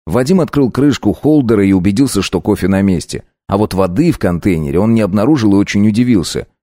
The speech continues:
Из чего, по её мнению, делается эспрессо? Он бросил на Милу любопытный взгляд, но от комментариев удержался. Вдруг почему-то стало жалко её.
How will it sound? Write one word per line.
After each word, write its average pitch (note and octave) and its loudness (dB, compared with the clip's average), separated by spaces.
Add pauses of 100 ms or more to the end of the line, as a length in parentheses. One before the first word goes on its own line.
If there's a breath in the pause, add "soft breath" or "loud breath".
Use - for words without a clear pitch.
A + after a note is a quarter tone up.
(160)
Из E2+ -2
чего, D#3+ 0
по F2 -2
её F2+ 2
мнению, A2+ 2
делается F#2 0
эспрессо? F#2+ -4 (500)
Он B2+ 0
бросил C3 0
на G2+ 0
Милу G2+ 2
любопытный G2 0
взгляд, A#2 0
но G2+ 0
от E2+ -4
комментариев F#2 0
удержался. G2+ 0 (180)
Вдруг D3 -2
почему-то C3 -2
стало G#2+ 0
жалко F#2+ 0
её. D2 -4